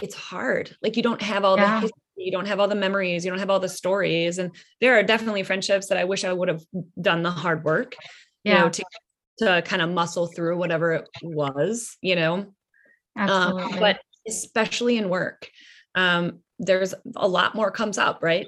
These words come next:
Speaker 1: A lot more comes up than just kid issues or, like, a miscommunication, like, work stuff, right? Setting expectations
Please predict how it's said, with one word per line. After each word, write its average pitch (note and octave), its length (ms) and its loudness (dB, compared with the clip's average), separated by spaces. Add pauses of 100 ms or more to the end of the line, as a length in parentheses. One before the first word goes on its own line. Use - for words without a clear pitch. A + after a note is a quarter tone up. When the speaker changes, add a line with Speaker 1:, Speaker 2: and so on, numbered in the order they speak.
(100)
Speaker 1:
A F#3 60 -2
lot F#3 160 0
more G3+ 180 0
comes G3 260 -4
up F#3+ 140 0
than E3+ 120 -2
just E3+ 220 -4
kid F3 160 0
issues E3 580 2
or, E3+ 100 2
like, E3+ 220 2
a F3 40 -4
miscommunication, E3+ 840 -4
like, D#3+ 240 -4 (400)
work F#3 400 0
stuff, - 480 -2
right? E3+ 320 0
Setting F3 300 0
expectations F3 1160 -4